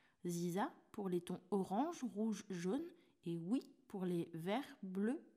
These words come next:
et violets. Les Inuits, au contraire, ont dix-sept mots pour décrire le blanc qui varie selon les conditions de neige.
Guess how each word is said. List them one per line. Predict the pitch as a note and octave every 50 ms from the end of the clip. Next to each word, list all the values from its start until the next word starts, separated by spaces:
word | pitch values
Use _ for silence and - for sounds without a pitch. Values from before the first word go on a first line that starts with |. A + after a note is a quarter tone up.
| _ -
et | E4+
violets. | E4 D4 C#4+ D4 C#4 A3 G#3 G#3 G#3 - - - - _ _ _ - - - _ _ _ -
Les | E3 E3 D#3+ F3+
Inuits, | G3+ A3+ B3+ E4+ G#4 - - - - -
au | - E3
contraire, | - F#3 G3 F#3+ - - C4+ D4 E4 D#4+ - - - - - - - _ _ -
ont | F3+ G3
dix-sept | G#3+ G3 G3 A3 D4+ F#4 F#4+ - F4 D#4 D#4 -
mots | C#4+ D4 D4
pour | C#4+ - B3 A3+
décrire | G3+ G#3+ G#3+ - - A#3+ A3
le | G#3 G3
blanc | F#3+ G3 G#3 A#3 C#4+ -
qui | - - - F#3+
varie | F#3+ G3 G3+ A#3 C#4 D4
selon | - - A#3+ G#3+ G3+
les | G3 F3+ F#3
conditions | - - D#4+ D#4+ D4+ D4 C#4 - - B3
de | A3+ A3
neige. | G#3 F#3 F3 D3 C#3 D3+ D#3 -